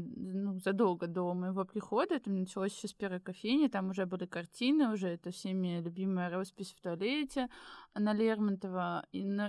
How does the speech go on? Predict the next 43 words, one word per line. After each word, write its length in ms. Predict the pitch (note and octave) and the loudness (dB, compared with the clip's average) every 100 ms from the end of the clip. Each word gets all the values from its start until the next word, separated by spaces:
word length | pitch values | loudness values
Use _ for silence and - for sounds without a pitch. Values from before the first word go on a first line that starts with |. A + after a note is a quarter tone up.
| - | -2
и 80 | G3+ | 0
я 360 | G3+ G3 A3 | 2 2 2
просто 260 | A3+ B3 A3+ | 2 -2 -4
как-то 200 | G#3 G3 | -4 -8
подхватила 500 | G#3 - A#3 A#3 A3+ | -8 -4 -2 2 2
эту 160 | G3 F#3+ | 2 -2
задачу, 440 | G3+ G#3 F4+ - | 0 0 0 -4
потому 300 | A3 G3 G3+ | -8 -4 -4
что 140 | G3+ | -2
она 140 | G#3 G#3 | -2 0
мне 140 | G#3 | 0
близка, 520 | F#3+ G3 - A3+ G#3+ | -2 -6 -2 2 2
интересная. 640 | F4+ C4+ G3+ G#3 E4 C4 G#3 | 2 0 0 -2 0 0 0
У 20 | |
меня 180 | G3+ G3+ | 2 0
очень 240 | G#3 G3 | -2 -6
много 180 | F#3+ G3+ | -4 -4
знакомых 440 | G3 F#3 G3 F#3 | -4 -2 -4 -4
в 40 | F#3+ | -4
разных 280 | G3 G3+ | -4 -4
городах. 400 | F#3+ F#3+ G3+ C#4 - _ - - - | -8 -6 -4 -4 -8 _ -20 -20 -14
И 40 | E4+ | -2
поэтому 540 | B3 A#3+ B3 A#3 G#3 | 0 6 6 6 4
для 140 | F#3+ G3 | 2 0
меня 200 | G3+ A#3 | 2 2
это, 140 | A3+ | 0
наверное, 300 | G3+ G3+ G3+ | -2 0 0
даже 160 | F#3+ F#3 | -2 -4
проще 480 | F3+ F#3 F3+ - | -2 -2 -2 -6
в 60 | - | -16
каком-то 340 | F#3 F#3 F3+ | -10 -6 -6
смысле. 380 | - A3 D#4 - | -4 -2 -2 -2
То 80 | A3+ | -6
есть 120 | G#3 | -4
мне 100 | G3 | -4
всегда 240 | F#3 F#3+ F#3+ | -6 -6 -4
есть 200 | F3 F#3 | -4 -4
с 40 | |
кем 160 | - F3+ | -6 -6
быстро 220 | F3+ F#3 | -6 -10
посоветоваться, 600 | F#3 - A3 F#4 E4 A#3+ | -12 -6 -4 -4 -4 -6
кого 220 | A#3 G3 | -6 -4
найти. 420 | G3 F#3+ - C4+ | -4 -4 -2 -2